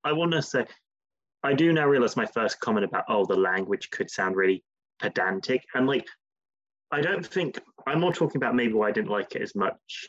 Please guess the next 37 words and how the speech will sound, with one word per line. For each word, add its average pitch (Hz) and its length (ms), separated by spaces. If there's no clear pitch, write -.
as 104 140
you 104 160
guys, 104 300
and 104 80
that 101 100
might 110 200
change 92 720
in 101 140
context, - 560
but - 120
kinda 120 200
like, - 320
it's - 320
A 156 140
twenty-four. 104 760
You 104 120
know, 107 120
what 113 200
my 117 120
favorite 120 400
film 104 220
from 95 160
theirs 87 260
is, 95 220
um, 90 340
The 104 60
Lighthouse. 127 640
And 123 100
what - 100
I 120 40
really 120 180
love 110 180
about 95 300
that 101 220
is 107 160
the 95 120
language. 98 640